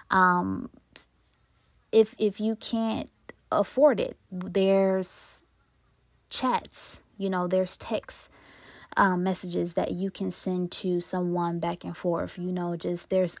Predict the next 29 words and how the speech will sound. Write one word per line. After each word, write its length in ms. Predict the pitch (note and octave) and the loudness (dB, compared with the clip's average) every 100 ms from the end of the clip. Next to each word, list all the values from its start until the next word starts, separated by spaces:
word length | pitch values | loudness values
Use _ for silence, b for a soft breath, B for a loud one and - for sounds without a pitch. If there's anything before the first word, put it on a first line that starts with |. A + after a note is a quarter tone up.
| - | 4
apps 380 | A#3+ - - F#3 | 4 4 -2 -2
now 320 | F3 F3 F3 | -2 -2 -2
where 500 | F3 F3 F3+ F3+ F3+ | 0 0 -2 -4 -6
you 280 | F3 F#3 F#3 | -6 -6 -6
can 760 | - F#3+ F3+ F3 F3+ F3 - - | -6 -6 -4 -4 -6 -8 -10 -4
just 200 | G3+ - | -4 -2
express 440 | F3 - G3+ G3 | -6 -4 -2 -2
how 140 | - F#3 | -2 -4
you're 180 | F3+ | -6
feeling, 420 | F3 - G3+ F#3 F3+ | -6 0 0 0 -2
and 180 | F3 | -2
then 140 | F3 F3 | -2 -2
someone 420 | - F3 F3 E3+ | -2 -2 -2 -4
will 140 | E3 | -6
text 380 | - F#3+ - - | -8 -8 -8 -8
you 60 | E3+ | -6
back. 260 | E3+ D#3+ | -4 -4
Now, 160 | E3 E3 | -6 -6
there's, 400 | E3 F#3+ G3 F3+ B B B B | 0 2 2 -2 B B B B
there's 220 | A3 A#3 | 8 8
so 340 | - - G#3 G#3 | 6 4 4 4
many 480 | G3+ G3+ G3+ G3 F#3 | 2 2 0 -2 -4
resources 960 | F3 F#3 - F#3+ F#3 - G3 F#3+ - - b b | -4 -4 -2 -4 -4 -6 -6 -8 -14 -18 b b
for 180 | _ F#3+ | _ -2
you 280 | F3+ F3 F#3 | -2 0 -4
to 180 | - F3 | -4 -6
gain 680 | E3 F3 F3+ F#3 F#3 F#3 - _ _ - | -4 -2 0 -2 -2 -4 -8 _ _ -6
something 600 | - F#3 F3+ F#3 E3+ E3 | -4 -2 -2 -4 -2 -2
mentally, 640 | F3 - G#3 G#3 G#3 A#3 | -4 -4 -6 -6 -6 -8